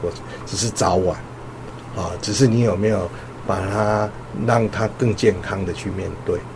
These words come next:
这样的事情。遇到了，我们不是说，啊，我就没有希望了。你看到我们这个，啊，我们一群这个看不见又听不见又，然后又行动不方便的，都可以把它过得这么快乐，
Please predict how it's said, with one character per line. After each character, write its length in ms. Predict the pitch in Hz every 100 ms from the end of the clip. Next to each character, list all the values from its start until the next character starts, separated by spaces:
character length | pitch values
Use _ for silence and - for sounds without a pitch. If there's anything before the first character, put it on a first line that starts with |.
| -
这 80 | -
样 80 | 90
的 60 | 90
事 140 | -
情。 120 | - - - -
遇 80 |
到 180 | 160 170
了， 200 | 139 113 - -
我 100 | 104
们 240 | 98 95 98 -
不 160 | 101 101
是 360 | - 117 107
说， 280 | 95 107 101
啊， 240 | - 104 90
我 100 | 87
就 200 | 95 98 87 - - - 92 - 110
没 80 |
有 120 | 110 98
希 260 | - 98
望 180 | 101 92
了。 60 | 85
你 60 | 92
看 180 | - 139
到 140 | 143
我 120 | 107
们 220 | 92 98 101
这 80 |
个， 180 | 113 104 - - - -
啊， 160 | 110 117
我 160 | 113
们 180 | 107 151
一 60 | 135
群 320 | - 107 107
这 80 | 127
个 100 | 110
看 200 | - 120
不 100 | 113
见 300 | 107 139 123
又 140 | 123
听 200 | 117 123
不 120 | 120
见 340 | 104 131 117 113
又， 240 | 120 117
然 180 | 117 107
后 240 | 117 117 113 - -
又 80 | 120
行 240 | - 110
动 160 | 120 113
不 120 | 117
方 200 | 117 110
便 220 | 110 98
的， 140 | 87
都 180 | 92 117
可 160 | - 120
以 40 |
把 120 | 101 92
它 120 | 98
过 200 | 104 107
得 60 |
这 100 | 98
么 140 | 104 95
快 160 | -
乐， 80 | 98